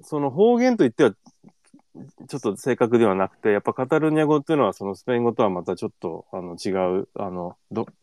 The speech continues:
歴史を持った言葉なんですけど、今はその、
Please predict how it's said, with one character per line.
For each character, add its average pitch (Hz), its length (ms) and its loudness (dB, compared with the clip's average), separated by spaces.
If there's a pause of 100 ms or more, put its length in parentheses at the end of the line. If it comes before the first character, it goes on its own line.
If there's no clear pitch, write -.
(160)
歴 - 240 -4
史 - 80 4
を 113 60 4
持 113 80 2
っ - 40 -4
た 90 120 -2
言 95 220 -2
葉 104 100 -2
な 87 100 -4
ん 85 60 -10
で 85 80 -10
す - 80 -20
け - 100 -6
ど、 131 220 0 (480)
今 170 240 6
は 92 100 4
そ 95 140 -6
の、 87 280 -8